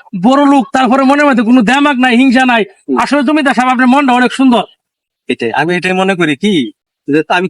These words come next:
Speaker 2: কখনোই মনে করি না তুমি আমার কামলা, আমি, আমি হইলাম মালিক। আমি মালিক না,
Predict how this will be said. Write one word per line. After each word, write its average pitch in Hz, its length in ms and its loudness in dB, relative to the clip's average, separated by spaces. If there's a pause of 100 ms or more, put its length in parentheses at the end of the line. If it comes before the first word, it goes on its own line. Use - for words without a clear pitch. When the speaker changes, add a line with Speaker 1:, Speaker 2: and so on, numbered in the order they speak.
Speaker 2:
কখনোই 226 360 0
মনে 277 280 0
করি 202 180 0
না 196 100 -2
তুমি 196 260 0
আমার 202 240 0
কামলা, 185 360 0
আমি, 175 260 0
আমি 170 320 -2
হইলাম 175 260 0
মালিক। 170 300 -2
আমি 170 220 -4
মালিক 220 340 -2
না, 117 160 -8